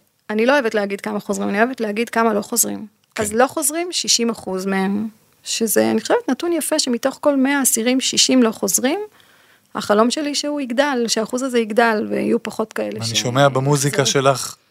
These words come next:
Speaker 2: שזה לא המילה האחרונה שצריכה להיות, זה צריך לעלות.
Speaker 1: זה צריך לעלות.
Speaker 2: איך מעלים את זה?
Speaker 1: אז זה החלום שלי. אני חושבת שכל גוף בפני עצמו,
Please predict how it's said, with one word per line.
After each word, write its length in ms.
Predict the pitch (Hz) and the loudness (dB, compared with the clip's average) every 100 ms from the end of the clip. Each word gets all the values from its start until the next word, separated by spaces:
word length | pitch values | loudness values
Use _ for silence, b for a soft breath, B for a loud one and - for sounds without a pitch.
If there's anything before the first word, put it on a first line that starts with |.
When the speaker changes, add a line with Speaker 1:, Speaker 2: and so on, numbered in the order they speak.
| _ _ | _ _
Speaker 2:
שזה 800 | - - - - 123 113 110 127 127 | -2 0 -2 -2 -4 -2 -2 -4 -6
לא 260 | 131 139 175 | -2 2 4
המילה 280 | 160 143 135 | 4 2 2
האחרונה 460 | 123 117 113 117 | 2 -4 -4 -4
שצריכה 320 | 113 107 - 110 | -6 -8 -8 -8
להיות, 180 | 98 | -8
זה 100 | 120 | -6
צריך 340 | 131 160 175 156 | -2 0 0 2
לעלות. 440 | 127 120 101 - _ _ _ - | 0 0 -6 -10 _ _ _ -10
Speaker 1:
זה 120 | 220 | -6
צריך 300 | 208 214 202 | -4 -4 -6
לעלות. 140 | 107 147 | -2 0
Speaker 2:
איך 140 | - | 2
מעלים 340 | 156 117 104 | 2 2 -2
את 80 | 104 | -6
זה? 80 | 117 135 _ _ b b b b b _ - | -8 -10 _ _ b b b b b _ -4
Speaker 1:
אז 120 | 233 | 0
זה 100 | 240 | 0
החלום 300 | 240 208 202 | 0 -6 -6
שלי. 160 | 208 196 _ _ _ _ - | -12 -16 _ _ _ _ -2
אני 180 | 226 214 | -2 0
חושבת 420 | 220 240 285 - | 0 0 0 0
שכל 1500 | 214 196 190 196 196 190 190 - _ _ _ _ - - 339 330 | 2 4 2 2 2 2 0 -4 _ _ _ _ -6 4 4 4
גוף 200 | 339 - | -2 -2
בפני 280 | 233 - 269 | -6 -2 -2
עצמו, 520 | 247 - 262 294 | 0 0 0 0